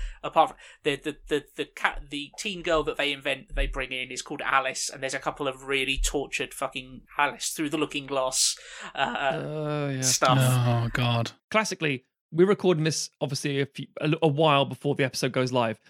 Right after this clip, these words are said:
Speaker 2: I bet you someone's gonna say, "Tim, I've got a thing about that," and Tim's like, "I've already forgotten."
Speaker 1: Yeah.
Speaker 2: Enough time has passed now that I don't remember what you're talking about.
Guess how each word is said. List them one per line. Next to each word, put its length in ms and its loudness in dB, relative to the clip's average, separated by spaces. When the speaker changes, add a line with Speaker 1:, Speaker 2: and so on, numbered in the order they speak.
Speaker 2:
I 80 -4
bet 280 2
you 160 -4
someone's 320 -2
gonna 140 2
say, 60 -12
"Tim, 200 4
I've 100 2
got 120 2
a 40 -2
thing 180 2
about 160 2
that," 140 4
and 80 -6
Tim's 140 -2
like, 140 0
"I've 120 -2
already 240 4
forgotten." 420 -4
Speaker 1:
Yeah. 180 4
Speaker 2:
Enough 280 4
time 120 2
has 80 2
passed 320 2
now 80 0
that 120 2
I 20 -4
don't 160 0
remember 220 -2
what 80 -4
you're 80 -2
talking 260 -8
about. 220 -10